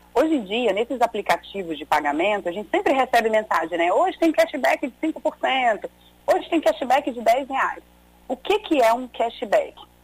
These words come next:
Significa que o consumidor que adquirir um produto, que contratar um serviço, ou que fizer um pagamento naquele dia,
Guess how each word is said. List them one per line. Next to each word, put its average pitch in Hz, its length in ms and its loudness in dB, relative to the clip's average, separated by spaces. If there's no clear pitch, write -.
Significa 285 720 -2
que - 140 -6
o 254 60 -4
consumidor 226 960 -2
que - 120 -6
adquirir 220 640 -4
um 262 140 -2
produto, 180 580 -2
que - 80 -8
contratar 196 640 2
um 285 140 -4
serviço, 175 520 -4
ou 180 80 -2
que 226 100 -4
fizer 214 360 2
um 320 100 2
pagamento 208 640 -2
naquele 277 720 0
dia, 175 480 -6